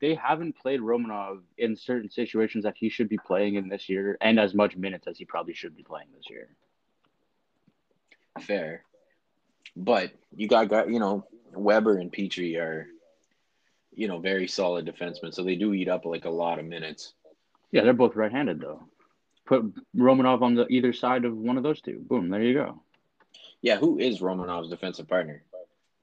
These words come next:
Speaker 1: I'd have to look at what their actual line combinations are, but I feel like he's played with multiple different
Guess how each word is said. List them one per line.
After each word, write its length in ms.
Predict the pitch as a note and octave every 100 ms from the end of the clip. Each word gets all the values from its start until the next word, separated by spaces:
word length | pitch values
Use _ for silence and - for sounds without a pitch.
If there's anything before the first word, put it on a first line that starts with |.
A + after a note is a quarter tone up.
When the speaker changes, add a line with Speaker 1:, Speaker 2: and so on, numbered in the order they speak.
| _ _ _ _ - G1+ G1+ - -
Speaker 1:
I'd 200 | F#2 F2+
have 160 | G2+
to 60 | G2+
look 220 | G2 G2+
at 60 | G2+
what 100 | F#2+
their 100 | D#2
actual 320 | G2 - G2+
line 260 | F#2+ G#2
combinations 560 | G#2+ G#2+ G#2+ G#2+ A2+ G#2
are, 160 | G2+ A2
but 160 | G2+
I 120 | G2+
feel 180 | - B2
like 100 | A2
he's 120 | G2
played 200 | - A2
with 80 | G2
multiple 360 | F#2 F#2+ - F#2
different 260 | F#2+ F2+